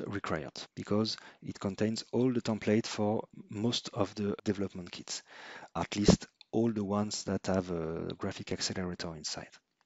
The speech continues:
The use case B is, uh, for real, uh, product development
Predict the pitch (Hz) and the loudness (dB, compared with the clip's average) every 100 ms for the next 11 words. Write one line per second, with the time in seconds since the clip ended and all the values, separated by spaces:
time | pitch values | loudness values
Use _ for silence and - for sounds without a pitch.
0 | _ _ _ - - - - - - - | _ _ _ -14 -14 -14 -20 -20 -20 -20
1 | - - - _ _ _ - 98 101 - | -20 -20 -20 _ _ _ 2 4 4 4
2 | 107 98 131 147 - 110 113 117 107 98 | 4 6 6 6 6 4 4 4 2 2
3 | 90 - 92 87 82 78 101 110 92 82 | -2 -6 -2 0 0 4 6 6 4 2
4 | - 104 104 95 95 92 85 101 131 - | 0 2 2 2 0 0 -4 -4 -6 -6